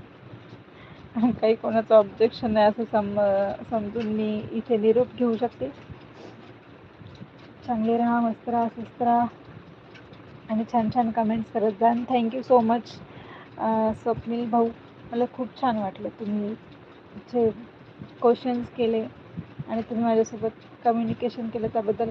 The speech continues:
खरंच मनापासून धन्यवाद. वाईट दहा लोक येण्यापेक्षा तुमच्यासारखा एक जरी माणूस आला, अं, लाईव्हला,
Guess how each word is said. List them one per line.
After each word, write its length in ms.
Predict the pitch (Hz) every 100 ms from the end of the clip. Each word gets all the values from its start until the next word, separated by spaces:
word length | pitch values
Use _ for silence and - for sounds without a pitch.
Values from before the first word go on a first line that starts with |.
| -
खरंच 200 | 233 240 - - - - - -
मनापासून 600 | 233 226 220 226 240 226
धन्यवाद. 420 | 240 220 233 240 - - - - - - - - - - - - - - - - - - - - -
वाईट 400 | 247 240 226 262
दहा 340 | 247 247 247
लोक 220 | 240 233
येण्यापेक्षा 520 | 247 233 226 220 - 240
तुमच्यासारखा 520 | 233 214 240 233 233
एक 160 | 226 208 220
जरी 140 | 233
माणूस 360 | 226 214 214 233
आला, 360 | 220 226 220 226 - - - - -
अं, 260 | 226 208 208 196 - - - - -
लाईव्हला, 460 | 240 214 220 233